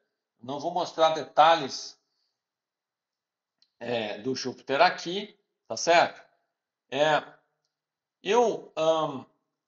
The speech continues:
trouxe aqui um Jupyter, é, é, rodando, né? Na verdade, o que eu vou mostrar aqui pra vocês, ele tá lá no Lab to Learn, que eu tinha mostrado já, que é o nosso ambiente, que tá lá na, na pastinha, né?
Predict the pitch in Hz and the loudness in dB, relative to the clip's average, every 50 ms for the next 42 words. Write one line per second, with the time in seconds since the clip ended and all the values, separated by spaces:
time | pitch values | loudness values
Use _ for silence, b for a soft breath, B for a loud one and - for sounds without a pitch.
0 | _ _ _ _ _ _ _ _ _ _ 196 214 226 214 - - - 156 - - | _ _ _ _ _ _ _ _ _ _ 2 2 2 2 0 -2 -6 -6 -8 -6
1 | - 160 160 160 156 135 - 135 143 139 - - 127 110 - - _ _ - - | -10 -10 -8 -8 -10 -10 -10 -10 -12 -12 -10 -10 -10 -10 -10 -12 _ _ -16 -14
2 | - - - 110 110 104 104 101 - 95 95 101 95 - 92 92 139 156 151 - | -14 -14 -14 -12 -10 -8 -8 -8 -8 -8 -8 -8 -8 -8 -10 -8 -8 -8 -6 -4
3 | - 143 151 170 190 220 220 220 - _ _ _ _ - 107 117 147 165 - _ | 0 0 0 0 -2 -6 -10 -12 -14 _ _ _ _ -8 -6 -4 -4 -4 -8 _
4 | _ _ _ _ _ _ _ _ _ _ _ - 147 156 185 180 196 214 208 208 | _ _ _ _ _ _ _ _ _ _ _ -8 -6 -4 -2 2 4 4 4 2
5 | 180 - - 226 233 226 196 170 147 - - 131 117 - - - - - 98 90 | -2 -6 -6 -2 -2 -2 -2 -2 -4 -4 -4 -4 -6 -6 -6 -16 -16 -16 -14 -14
6 | 98 - - - 170 180 160 120 - - - - _ _ _ _ _ _ _ _ | -14 -16 -10 -6 -6 -4 -4 -6 -8 -10 -14 -18 _ _ _ _ _ _ _ _
7 | 123 143 165 170 - - 165 165 156 151 160 170 170 160 156 160 175 190 185 185 | -8 -8 -8 -4 6 8 8 8 10 8 6 6 2 -2 -4 -4 -4 -4 -6 -10
8 | - _ - 117 131 147 165 165 160 - - - 180 160 147 143 147 143 131 107 | -14 _ -4 2 4 4 4 4 0 -6 -8 -8 -6 -4 -2 0 0 0 0 -2
9 | 90 - - _ _ _ 117 110 - - 127 131 139 143 131 - - 123 127 139 | -6 -12 -20 _ _ _ -20 -16 -10 -8 -8 -4 -4 -4 -6 -6 0 2 2 2
10 | 139 135 131 113 117 117 127 - - - - _ _ _ _ _ _ - 107 110 | 2 0 -6 0 2 2 2 2 -2 -6 -14 _ _ _ _ _ _ -10 -8 -8
11 | 110 107 104 - - 127 120 127 131 131 143 160 160 139 - - - 110 _ 110 | -6 -8 -10 -10 -10 -12 -8 -6 -6 -6 -6 -6 -8 -10 -12 -16 -18 -8 _ -2
12 | 104 107 104 104 101 101 98 92 87 87 90 95 101 - - 113 113 - - - | 0 0 0 -2 -4 -8 -8 -10 -10 -12 -14 -16 -12 -6 -4 -4 -4 -6 -8 -8
13 | 156 175 185 202 - - _ _ _ _ _ _ _ - 214 262 - - | -8 -8 -8 -8 -10 -12 _ _ _ _ _ _ _ -10 -10 -10 -10 -12